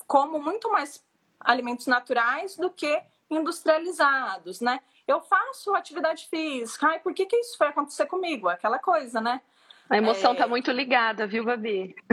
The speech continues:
Speaker 1: Muito ligada. E aí, só depois que eu descobri, né?
Speaker 2: <laughs>
Speaker 1: No
Speaker 2: O fator
Speaker 1: começo,
Speaker 2: emocional
Speaker 1: você
Speaker 2: pega.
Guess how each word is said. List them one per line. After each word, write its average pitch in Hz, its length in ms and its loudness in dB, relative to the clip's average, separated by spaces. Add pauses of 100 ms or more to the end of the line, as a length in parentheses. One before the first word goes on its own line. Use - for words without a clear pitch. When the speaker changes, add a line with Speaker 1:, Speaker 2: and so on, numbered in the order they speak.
(420)
Speaker 1:
Muito 381 340 -2
ligada. 233 560 2
E 240 80 -4
aí, 240 160 -2
só 247 200 0
depois 285 400 -2
que - 60 -4
eu 339 80 -2
descobri, 453 520 -2
né? 247 120 -4
Speaker 2:
<laughs> 233 1080 0
Speaker 1:
No 277 160 2
Speaker 2:
O - 40 -6
fator 277 320 2 (160)
Speaker 1:
começo, 220 40 2
Speaker 2:
emocional 233 640 2
Speaker 1:
você 262 60 -8
Speaker 2:
pega. 220 640 2